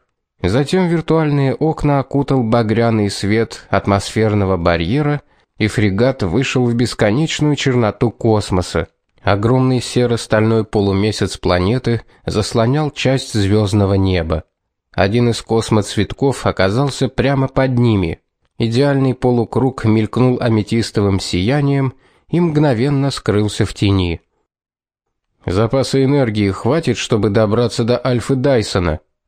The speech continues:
спросил Оззи у Рипот-программы. «Да». Он помедлил, размышляя, стоит ли задавать следующий вопрос, но все же решил идти до конца.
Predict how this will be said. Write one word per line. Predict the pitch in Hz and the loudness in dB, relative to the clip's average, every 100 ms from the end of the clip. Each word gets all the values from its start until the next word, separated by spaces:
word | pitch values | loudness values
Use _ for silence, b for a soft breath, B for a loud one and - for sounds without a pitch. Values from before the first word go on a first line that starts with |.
| _ _ _ _ | _ _ _ _
спросил | - - 98 90 104 98 | -8 0 0 0 -2 -2
Оззи | 113 120 110 120 | 0 0 0 -2
у | 123 110 | 0 0
Рипот-программы. | 107 107 104 - 110 113 110 98 85 76 _ _ _ _ - | 0 0 -4 0 0 2 2 2 0 -4 _ _ _ _ -4
«Да». | 95 113 110 - _ _ _ _ _ | 0 0 0 -6 _ _ _ _ _
Он | 135 143 | 0 0
помедлил, | - 151 175 170 98 90 90 | 2 0 2 0 0 -2 0
размышляя, | 98 104 104 - 117 123 120 | 0 2 0 0 0 0 -2
стоит | - - 143 143 131 | -4 -2 0 0 -2
ли | 131 | 0
задавать | 127 123 120 123 | 2 2 2 0
следующий | - 120 117 120 110 113 | 0 0 2 0 0 0
вопрос, | 107 107 123 98 78 - - _ _ | 0 0 0 -2 -2 -10 -14 _ _
но | 92 120 | 0 2
все | - 175 175 | 0 -2 0
же | 170 | 0
решил | 160 143 151 147 - | 0 -2 0 -2 -2
идти | 120 - 123 | -4 -2 0
до | 113 | 2
конца. | 117 107 - 110 92 | 2 0 0 0 -2